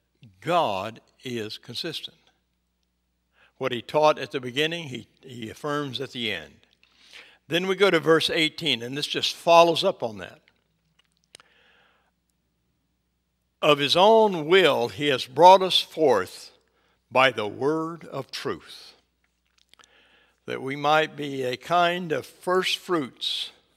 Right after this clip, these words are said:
of his creatures." So that, that this tells us that, that, um, that God has brought us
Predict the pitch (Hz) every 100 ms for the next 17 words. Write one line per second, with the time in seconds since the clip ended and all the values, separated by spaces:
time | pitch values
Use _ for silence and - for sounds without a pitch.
0 | _ _ _ _ - 117 117 113 - 147
1 | 104 - - - - _ _ _ _ _
2 | _ _ _ _ _ _ _ _ - -
3 | - - - - 156 151 139 143 - _
4 | _ _ _ 151 131 - 143 - - 202
5 | 139 - 113 - - 120 120 _ 120 113
6 | _ 127 110 110 110 - _ _ _ _
7 | _ _ _ _ _ - 117 113 143 165
8 | 175 180 - - 127 131 147 151 156 147
9 | 143 -